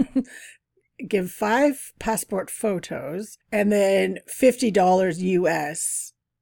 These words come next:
if we get it. Of course, very helpfully, <laughs> they were like, "Well,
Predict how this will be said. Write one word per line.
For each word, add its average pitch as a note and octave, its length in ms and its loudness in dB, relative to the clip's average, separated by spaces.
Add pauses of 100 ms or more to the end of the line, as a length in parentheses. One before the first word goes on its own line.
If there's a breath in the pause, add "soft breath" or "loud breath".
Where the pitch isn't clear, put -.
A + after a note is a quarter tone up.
(100)
if G3 320 2
we F#3 160 0
get E3+ 260 -2
it. - 260 -14 (760 loud breath)
Of A#3 120 -6
course, B3+ 300 2
very A3+ 220 2
helpfully, G#3 460 0 (100)
<laughs> C4+ 160 -2
they A#3+ 80 6
were G3 180 2
like, F3+ 480 -2
"Well, C#4 460 2